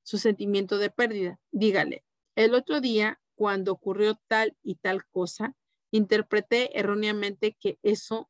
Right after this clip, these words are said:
no te importaba y experimenté una sensación de pérdida. ¿Puedes explicarme lo que sucio-, sucedió en realidad?".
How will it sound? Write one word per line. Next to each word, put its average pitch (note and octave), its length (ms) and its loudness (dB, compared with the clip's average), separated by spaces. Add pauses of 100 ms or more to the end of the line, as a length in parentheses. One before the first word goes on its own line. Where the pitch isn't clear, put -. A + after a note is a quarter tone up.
(140)
no G3 320 -2
te G3 120 -2
importaba F#3 680 -4 (640)
y G#3 140 6
experimenté G#3 800 0
una G#3+ 240 0
sensación G#3+ 500 -4
de F#3+ 80 2
pérdida. F3+ 560 -2 (680)
¿Puedes A#3+ 600 2
explicarme G#3+ 880 -2
lo A3 140 0
que F#3 160 -4
sucio-, G3 500 -2 (260)
sucedió G3 460 6
en F#3+ 80 2
realidad?". G#3 500 4